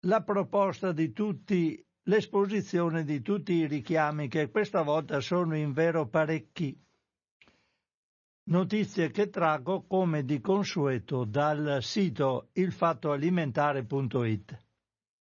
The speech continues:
Allora abbiamo un primo richiamo, riguarda cannella biologica in polvere per possibile presenza dell'allergene anidride solforosa non dichiarato in etichetta.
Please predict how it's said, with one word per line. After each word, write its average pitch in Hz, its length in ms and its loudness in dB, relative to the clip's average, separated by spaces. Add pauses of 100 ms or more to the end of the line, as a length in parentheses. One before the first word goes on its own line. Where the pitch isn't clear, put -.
(1300)
Allora 226 260 4
abbiamo 175 480 2
un 202 280 2
primo 208 440 0
richiamo, 202 960 0 (420)
riguarda 190 960 0
cannella 185 680 2
biologica 160 840 2
in 147 180 0
polvere 165 800 0 (340)
per 233 220 0
possibile 170 800 0
presenza 196 720 2
dell'allergene 165 1120 2
anidride 156 640 0
solforosa 170 920 0
non 160 280 0
dichiarato 151 680 2
in 147 140 0
etichetta. 143 840 -2